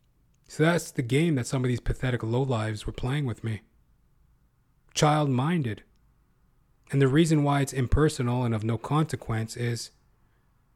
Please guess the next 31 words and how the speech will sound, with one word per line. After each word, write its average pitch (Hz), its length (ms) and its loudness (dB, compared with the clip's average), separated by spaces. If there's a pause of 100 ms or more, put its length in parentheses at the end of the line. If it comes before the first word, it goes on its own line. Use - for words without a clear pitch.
(180)
if 135 180 2
it's 139 160 2
at 135 220 2
this 156 200 2
job, 143 480 -2 (340)
if 139 160 -6
it's - 160 -6
at 120 200 -4
that 98 260 -8
job, 92 360 -10 (460)
if 123 100 -6
it's 135 140 -2
at 135 160 0
the 131 40 -4
grocery 147 480 0
store, 139 480 -4 (220)
if 147 160 -8
it's 147 180 -2
at 131 340 -4
the 117 440 -4 (880)
laundromat, 104 840 -2 (420)
if - 100 -6
it's 147 160 0
at 143 200 2
the 123 60 0
bank, 165 640 2 (260)
if - 120 -16
it's 135 140 -4
at 127 220 0
the - 80 -12
church. - 580 -4